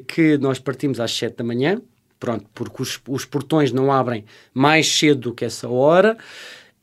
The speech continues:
e, eh, à medida que nós nos íamos aproximando do pico, eu já via pessoas a descer,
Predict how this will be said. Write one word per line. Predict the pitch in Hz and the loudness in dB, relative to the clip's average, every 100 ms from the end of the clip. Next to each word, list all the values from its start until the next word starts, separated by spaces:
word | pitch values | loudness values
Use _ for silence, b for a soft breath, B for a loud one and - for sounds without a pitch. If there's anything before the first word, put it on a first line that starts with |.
| _ | _
e, | - 202 220 - | 0 4 4 4
eh, | 185 190 190 - | 4 6 4 4
à | 190 | 4
medida | 196 180 196 139 | 4 4 4 4
que | 135 | 2
nós | 139 135 | 0 2
nos | 143 139 | 0 2
íamos | 156 123 110 | 0 0 -4
aproximando | 110 123 120 131 131 127 | -6 -6 -6 -4 -2 0
do | 165 | -2
pico, | 160 165 170 170 | 2 0 0 0
eu | 160 | 2
já | 151 160 | 4 2
via | 147 180 | 2 -4
pessoas | - 185 151 | -2 0 2
a | 196 | 0
descer, | - 247 254 | 0 -2 -4